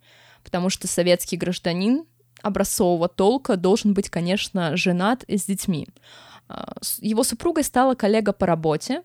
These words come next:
с предприятия Людмила, и в браке у них родилось двое сыновей — Игорь и Евгений. Э, их отношения законные продлились семнадцать лет — и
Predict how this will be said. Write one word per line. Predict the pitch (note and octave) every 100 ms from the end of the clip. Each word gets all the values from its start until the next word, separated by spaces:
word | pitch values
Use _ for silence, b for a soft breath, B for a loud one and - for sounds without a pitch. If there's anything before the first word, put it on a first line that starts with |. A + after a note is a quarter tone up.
| _
с | -
предприятия | - C4 - G#3 F3 E3+ - C#4 D#4 F4
Людмила, | A3 F#3+ G3 F#3 F#3 B3+ - B B B
и | G#3+ G3+
в | F#3
браке | G3+ B3 -
у | A3
них | A3 B3+
родилось | G#3+ G3 F#3 A#3
двое | F#3 F#3 A3
сыновей — | - G#3+ G3 E3+ D#3+ D#3 -
Игорь | B3 A3+ C4 -
и |
Евгений. | G#3 G#3+ G3 G3 F#3+ F3 D3 - F#3 - _ b b b b b
Э, | - F#3 -
их | A#3+
отношения | C4 A3 G#3+ G#3+ F#3+ F3
законные | E3+ F#3 F#3 F3 D#3 E3+
продлились | F#3 F3+ G3 E3+ F3+
семнадцать | - G3 F#3 E3+ - -
лет — | F#3+ A3 - - b b b b -
и | G#3 G3+ G#3 F#3+ F3+